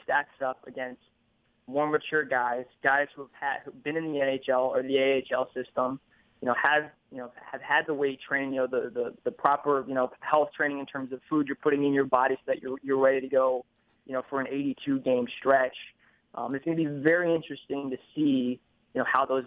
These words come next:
how those battles shake out. But I mean, knee-jerk reaction. I mean, he's, he's fun to watch. He, he really does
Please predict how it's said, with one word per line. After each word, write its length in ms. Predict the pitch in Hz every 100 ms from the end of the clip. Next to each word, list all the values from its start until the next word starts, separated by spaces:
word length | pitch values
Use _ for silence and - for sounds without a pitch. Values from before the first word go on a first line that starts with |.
| -
how 220 | - 139
those 180 | 147 139 127
battles 460 | 131 135 139 135 131 _ _ _ _ _ - -
shake 180 | 139
out. 220 | 139 127 -
But 140 | 127 -
I 60 | 131
mean, 240 | 131 120 120 _ _ _ _ _ _ _ _
knee-jerk 460 | 147 175 160 175 175
reaction. 540 | 147 151 165 185 185 190
I 60 | 123
mean, 240 | 131 127 - - _ _ _ _
he's, 280 | - 143 135 _ -
he's 140 | 156 -
fun 160 | 156 151
to 60 |
watch. 280 | 123 120 110 -
He, 180 | 160 156 _
he 80 | 165
really 380 | 143 135 147 147
does 260 | 139 127